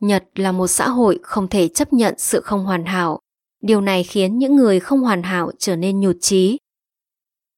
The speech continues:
Tôi nghĩ mình luôn né tránh việc học thuộc pháp chính là bởi biểu hiện của chủ nghĩa hoàn hảo này. Đây không nhất định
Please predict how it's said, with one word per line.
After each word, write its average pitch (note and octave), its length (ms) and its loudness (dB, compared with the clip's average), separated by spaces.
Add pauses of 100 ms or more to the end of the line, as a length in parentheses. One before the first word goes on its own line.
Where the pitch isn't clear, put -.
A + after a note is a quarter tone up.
(220)
Tôi G#3 160 2
nghĩ A#3+ 380 2 (260)
mình A3+ 240 4
luôn C4+ 200 4
né G#3+ 180 0
tránh G#3+ 340 -4
việc B3 180 -2
học F#3 200 -6
thuộc F3+ 160 -2
pháp C#4 320 -2 (360)
chính A3 380 0
là B3 100 0
bởi F#3 240 0
biểu E3 200 2
hiện F#3 240 0 (100)
của F#3+ 100 2
chủ F3+ 180 0
nghĩa F3+ 180 -2
hoàn A3+ 260 -2
hảo F3 220 -4
này. F3 360 -4 (760)
Đây G3 220 2
không G3+ 240 0
nhất C#4+ 160 0
định G#3 220 2